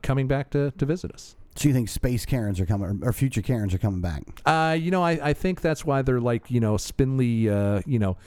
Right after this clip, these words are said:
Speaker 1: they're, they're way genetically modified. They've lived on different planets and different environments. That's why they're all different shapes and sizes and things like that. But I think, yeah, that these are probably future generations of humans.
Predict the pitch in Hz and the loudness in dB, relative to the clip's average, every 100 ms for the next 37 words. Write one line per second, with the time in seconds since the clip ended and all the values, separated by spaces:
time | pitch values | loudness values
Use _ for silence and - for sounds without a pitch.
0 | - - - 147 156 143 147 147 185 160 | -20 -18 -2 2 4 4 2 2 0 2
1 | 190 170 139 143 139 139 127 120 120 120 | 4 4 2 2 2 2 2 2 0 0
2 | 117 117 123 143 127 127 123 135 - 127 | 0 0 2 2 2 0 0 0 0 -4
3 | - 131 127 120 113 113 120 113 110 113 | -2 0 2 0 0 0 0 -2 0 0
4 | 113 110 120 - 120 110 113 113 113 120 | 0 0 -2 0 0 2 2 0 -2 -6
5 | - 120 120 110 - 107 110 110 107 104 | -2 -2 -2 -2 0 0 0 -2 -2 -2
6 | 123 110 107 98 131 113 - 120 117 135 | 0 -2 -2 0 0 0 0 0 0 -2
7 | - 131 113 110 131 127 120 - 117 110 | 0 0 0 -2 0 0 -2 -2 -2 -2
8 | 107 104 131 127 110 110 104 98 98 92 | -2 -2 -2 0 0 0 0 0 0 -2
9 | 82 92 80 | -2 -2 -2